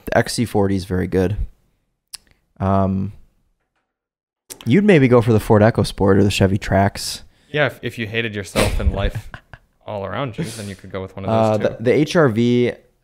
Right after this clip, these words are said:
Speaker 1: while I like it, it wouldn't be my choice 'cause I don't, the powertrain is just not there.
Speaker 2: Well,
Speaker 1: Toyota Corolla Cross. Mm.
Speaker 2: No. I worry about putting those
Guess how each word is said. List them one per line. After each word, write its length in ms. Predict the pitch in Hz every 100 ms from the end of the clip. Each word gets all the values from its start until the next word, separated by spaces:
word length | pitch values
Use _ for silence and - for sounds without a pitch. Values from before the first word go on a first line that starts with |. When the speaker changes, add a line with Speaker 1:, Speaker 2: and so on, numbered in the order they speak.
| _ _ _ _
Speaker 1:
while 260 | - 117 113
I 60 | 107
like 280 | 101 104 104
it, 100 | 95
it 180 | 82
wouldn't 260 | 85 90 87
be 100 | 92
my 120 | 90
choice 380 | 87 - 90 87
'cause 160 | 95 90
I 80 |
don't, 160 | 90 90
the 80 | -
powertrain 520 | - 87 90 - 90
is 100 | 87
just 160 | - -
not 340 | 92 92 - _ -
there. 380 | 95 95 95 101 _
Speaker 2:
Well, 300 | 202 247 233
Speaker 1:
Toyota 260 | 127 127 127
Corolla 320 | 127 120 117
Cross. 680 | - 117 101 120 175 - -
Mm. 720 | 101 101 104 110 123 110 110
Speaker 2:
No. 240 | 120 123 120 _ _ _ _ _ _ _ _ _ _ _ _ _ _ -
I 60 | 147
worry 340 | 147 185 233
about 440 | 180 139 131 - - _ _ _ _
putting 280 | - 160 151
those 280 | 131 120 110